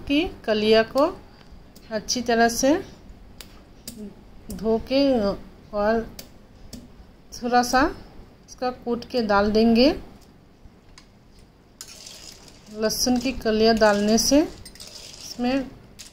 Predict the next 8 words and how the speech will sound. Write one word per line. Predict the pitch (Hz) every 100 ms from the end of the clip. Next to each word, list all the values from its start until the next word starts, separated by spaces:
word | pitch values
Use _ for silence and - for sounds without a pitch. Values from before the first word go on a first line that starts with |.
| - - - - -
बहुत | 214 233 240
ही | 233
बढ़िया | 202 202 208
सा | 247
खुशबू | 240 220 - 214
आ | 214 196
जाती | 196 196 220
है। | 214